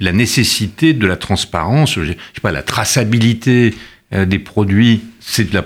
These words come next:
bonne transparence. Le fait qu'on sache si un ministre de l'économie et des finances a des comptes en Suisse, c'est de la bonne transparence. Donc il y a une bonne et une mauvaise transparence. Alors quels sont, pour répondre à votre question, quels sont les,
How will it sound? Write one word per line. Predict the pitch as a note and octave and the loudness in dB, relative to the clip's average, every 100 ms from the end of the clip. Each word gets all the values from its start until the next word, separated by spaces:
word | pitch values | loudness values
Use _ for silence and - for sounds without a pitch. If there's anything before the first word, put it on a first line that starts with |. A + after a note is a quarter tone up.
| - | -4
bonne | F2+ G2+ | -2 0
transparence. | G2+ G2 - B2 C#3+ D#3+ - | 0 -2 -2 0 4 4 2
Le | G#2 | 0
fait | G2+ A#2+ G2+ | 0 -2 -4
qu'on | - G2+ | -2 -2
sache | - B2 A#2 | 2 2 2
si | - G#2+ | 0 2
un | |
ministre | G#2 A2 A2 - F2+ | 2 2 0 -4 -2
de | G2 | 0
l'économie | F#2+ F#2+ G#2 G#2 A2 | 0 0 2 4 4
et | |
des | G2 G2 | 2 0
finances | A2+ G#2+ A2 G#2+ | 0 2 2 0
a | |
des | F2+ | -2
comptes | F2+ G#2+ G#2 | 0 -2 0
en | |
Suisse, | G2 C3+ - - - | 0 0 -2 -8 -8
c'est | - - A2+ | -2 0 0
de | |
la | F#2+ | -2
bonne | G2 G#2+ | 0 -2
transparence. | - G#2 C#3+ C3+ B2 - - - | -2 -2 0 2 2 -2 -10 -6
Donc | A2+ G#2+ | -4 -2
il | |
y | |
a | G#2+ | 0
une | G#2+ | 0
bonne | D3 E3+ | 0 2
et | |
une | A#2 | 2
mauvaise | A2+ C3 | 2 0
transparence. | G2+ - D#2+ D#2 - - - _ | -4 -4 -6 -6 -12 -18 -20 _
Alors | G2 - | -8 -2
quels | G3+ F#3 | -2 0
sont, | - F#3 D#3+ | 0 0 2
pour | B2 | 2
répondre | A#2 C3+ | 2 2
à | A#2+ | 2
votre | G#2+ | 2
question, | B2+ G#2 A#2+ | 0 0 0
quels | A2 C#3 | 0 0
sont | - D3+ C3+ | 0 2 2
les, | G2+ F#2+ | 4 2